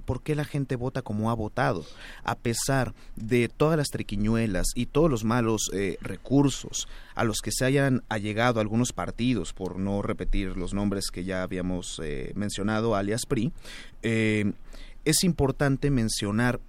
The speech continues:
que la gente, por ejemplo, en el Estado de México, hay municipios donde se vive en la marginalidad,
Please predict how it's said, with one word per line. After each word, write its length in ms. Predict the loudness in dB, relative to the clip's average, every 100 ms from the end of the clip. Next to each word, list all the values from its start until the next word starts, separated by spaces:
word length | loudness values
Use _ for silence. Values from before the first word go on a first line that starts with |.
| -10 -4
que 120 | 0 2
la 120 | 2
gente, 560 | 4 4 2 -2 -8 -6 -2
por 100 | -2
ejemplo, 280 | 0 0 2
en 100 | 2
el 60 |
Estado 300 | 0 0 0
de 100 | 0
México, 440 | -4 -4 -4 -4 -4 -4 4
hay 100 | 6
municipios 400 | 6 8 10 10
donde 200 | 8 6
se 140 | 6
vive 200 | 4 2
en 60 | 0
la 60 |
marginalidad, 640 | 0 -2 -2 -2 0 -2